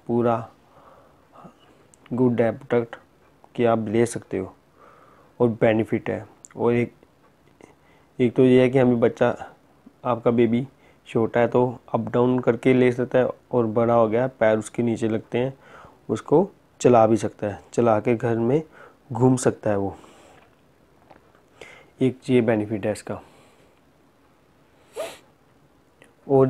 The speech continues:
जो इसका मैंने गा-, जहाँ से भी लिया है ना इसको, तो उसका मैं link आपको नीचे description में दे दूँगा। इसका बहुत easy है, बस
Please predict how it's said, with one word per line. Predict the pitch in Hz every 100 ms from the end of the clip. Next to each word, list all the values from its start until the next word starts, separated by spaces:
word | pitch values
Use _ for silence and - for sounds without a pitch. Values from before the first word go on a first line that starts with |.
| 123
जो | 151 165 -
इसका | 139 - 156 156 156
मैंने | 143 135 135
गा-, | 127 - 123 -
जहाँ | 131 131 117 135
से | 147
भी | 139
लिया | 113 110 120
है | 117
ना | 135
इसको, | - 180 185 - - - _
तो | - -
उसका | 143 -
मैं | 165 160
link | 143 139 151
आपको | - 123 - 156 170 - _ -
नीचे | 131 127 160
description | 160 131 - 135 120 - 135
में | 151 170
दे | 117
दूँगा। | 104 104 101 - _ - - - _ _ -
इसका | 120 165 151 - _ - -
बहुत | 123 147 156
easy | 147 123 131
है, | 147
बस | 147